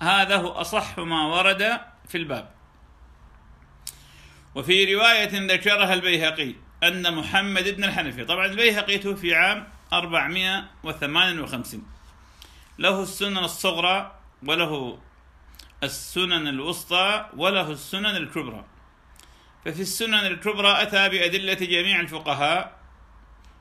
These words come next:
في الأعم الأغلب. وفي السنن الوسطى أتى بأقوال الشافعي جميعها وأتى بأدلة الشافعية. وفي السنن الصغرى أراد أن يكون كتابا مختصرا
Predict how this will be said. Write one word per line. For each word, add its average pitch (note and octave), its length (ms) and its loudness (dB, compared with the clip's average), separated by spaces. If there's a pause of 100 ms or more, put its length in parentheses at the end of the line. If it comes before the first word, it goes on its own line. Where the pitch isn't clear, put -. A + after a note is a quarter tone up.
(120)
في D#3+ 60 -2
الأعم E3 460 0
الأغلب. E3 560 0 (920)
وفي E3+ 220 -2
السنن F#3 600 -2 (140)
الوسطى D#3 960 0
أتى F#3 300 2
بأقوال E3+ 540 2
الشافعي D#3+ 680 2
جميعها E3+ 540 2
وأتى E3 440 0
بأدلة D#3 300 0
الشافعية. D#3 840 -2 (880)
وفي D#3 220 -4
السنن G#3 480 -2
الصغرى G3 480 0
أراد G3 480 4
أن F3 200 0
يكون F3 580 -2
كتابا F3+ 560 2
مختصرا F#3+ 920 0